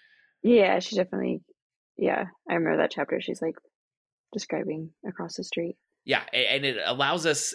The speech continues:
Speaker 2: it, it's something that's, I think, really interesting for the author to do, because it allows us to both, um,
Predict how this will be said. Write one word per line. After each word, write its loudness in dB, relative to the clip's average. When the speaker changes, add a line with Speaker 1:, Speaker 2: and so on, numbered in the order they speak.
Speaker 2:
it, -6
it's -6
something -6
that's, -10
I -8
think, -10
really -2
interesting -8
for -2
the -2
author -6
to -12
do, -6
because -10
it -8
allows -4
us -4
to -6
both, -4
um, -6